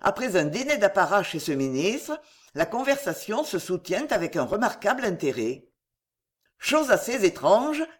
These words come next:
dit l'un des personnages du roman, grâce à la liberté d'esprit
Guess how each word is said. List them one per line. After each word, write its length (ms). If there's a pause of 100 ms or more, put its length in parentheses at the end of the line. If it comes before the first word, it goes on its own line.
dit 160
l'un 140
des 120
personnages 600
du 140
roman, 600 (400)
grâce 340
à 80
la 100
liberté 420
d'esprit 640